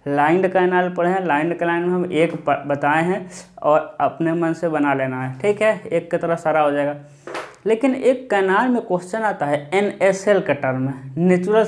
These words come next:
जैसे कि अभी कैनाल का हम जो क्वेश्चन देते थे वो सीधे देते थे। सीधा मतलब कहते थे कि बर्म इतना लंबा है, वो कहते थे कि एम्बैंकमेंट इतना ऊंचा है, एनएसएल इतना ऊंचा है, है ना,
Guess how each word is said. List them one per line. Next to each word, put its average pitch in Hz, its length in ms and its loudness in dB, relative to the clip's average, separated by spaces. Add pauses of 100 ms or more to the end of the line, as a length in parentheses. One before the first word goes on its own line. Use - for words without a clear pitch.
(140)
जैसे 151 260 -4
कि 175 100 -4
अभी 180 200 0
कैनाल 185 380 -2
का 185 120 -4
हम 190 120 -2
जो 175 120 -2
क्वेश्चन 170 380 -4
देते 180 280 -2
थे 156 180 -8 (420)
वो 196 120 -2
सीधे 196 340 0
देते 143 260 -2
थे। 139 180 -10
सीधा 175 320 0
मतलब 190 360 -4
कहते 160 280 0
थे 175 200 -4
कि - 1000 -6
बर्म 180 400 2
इतना 170 380 0
लंबा 165 360 2
है, 160 180 0 (680)
वो 156 80 -2
कहते 165 340 2
थे 180 160 -4
कि 175 120 -2
एम्बैंकमेंट 175 640 2
इतना 151 340 0
ऊंचा 160 360 2
है, 151 300 -2 (640)
एनएसएल 180 920 2
इतना 156 340 2
ऊंचा 170 380 2
है, 165 180 -2 (840)
है 190 100 2
ना, 214 140 2